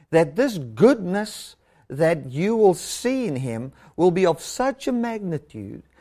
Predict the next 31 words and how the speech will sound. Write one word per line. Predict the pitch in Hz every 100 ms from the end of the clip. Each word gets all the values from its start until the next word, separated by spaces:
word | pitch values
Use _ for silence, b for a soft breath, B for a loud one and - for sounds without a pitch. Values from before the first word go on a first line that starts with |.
| b -
that | 170
when | 175 233
you | 285 -
can | 196 185
behold | 170 170 160 190 214 233
it | 226
and | 156 156
understand | 156 156 151 - 180 208 226
what | 185 156
it | 147
is | 143 135
all | 156 190
about, | 202 175 113 104 - b b b -
it | 175 175
will | 165 175
actually | 185 208 214 - 190 156
turn | _ 208 208 202
you | 190
to | - 165
Christ. | - 185 160 - - _ B 135
It | - 165
will | 185 175
be | 190 185
a | 151
divine | 131 165 131 151 190 233 226
or | - 156
godly | 131 120 175 208 190 220 214 -
influence | 196 202 - 139 123 123 - -
upon | - _ 202 202 196
your | 165 156
heart | 156 - 214 160